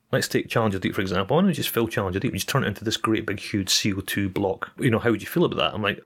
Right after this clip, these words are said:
if I remember right, I think I turned it around on him and said, "Well, you're from New Zealand, so what if we just dumped it all on the North Island of New Zealand?"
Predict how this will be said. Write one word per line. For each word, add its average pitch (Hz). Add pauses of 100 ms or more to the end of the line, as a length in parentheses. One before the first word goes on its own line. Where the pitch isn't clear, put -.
(180)
if 131
I -
remember 143
right, 120
I -
think 135
I -
turned 117
it 98
around 117
on 107
him 92
and 90
said, 104
"Well, 101
you're 123
from 113
New 95
Zealand, 113
so 98
what 107
if -
we 101
just 92
dumped 95
it -
all 95
on 98
the 92
North 95
Island 95
of 90
New 92
Zealand?" 147